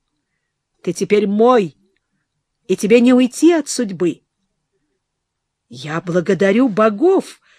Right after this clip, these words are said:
за это счастье!» воскликнул Тифис.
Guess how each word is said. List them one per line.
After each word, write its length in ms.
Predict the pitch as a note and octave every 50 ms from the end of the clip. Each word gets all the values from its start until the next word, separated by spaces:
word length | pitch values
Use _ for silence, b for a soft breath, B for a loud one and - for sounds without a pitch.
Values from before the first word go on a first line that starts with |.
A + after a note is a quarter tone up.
| b b b
за 160 | - E3+ A3
это 280 | B3 A3+ G3 - A#3 A#3
счастье!» 840 | - - - - C#4 C#4 A#3+ F3 - - - - - D#3 B2+ - _ _ _ _ _ _ _ _ _ _ _ _ -
воскликнул 580 | D#3 G#3 G#3+ - - - G3 F3+ - G3 F#3+ E3+
Тифис. 600 | - - F#3+ E3+ - - - - - - -